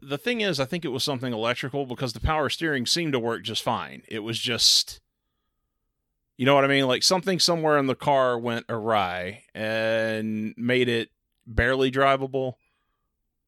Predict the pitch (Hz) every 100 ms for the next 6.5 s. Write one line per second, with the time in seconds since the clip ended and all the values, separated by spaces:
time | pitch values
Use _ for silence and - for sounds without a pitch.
0 | _ _ _ 117 127 135 156 117 127 123
1 | 120 113 113 - - 131 123 117 123 131
2 | 143 135 131 143 123 110 139 160 - 180
3 | 165 156 135 131 139 127 127 113 123 120
4 | 117 - - 123 143 123 131 120 131 139
5 | 123 127 123 110 95 110 143 131 104 104
6 | 101 110 95 98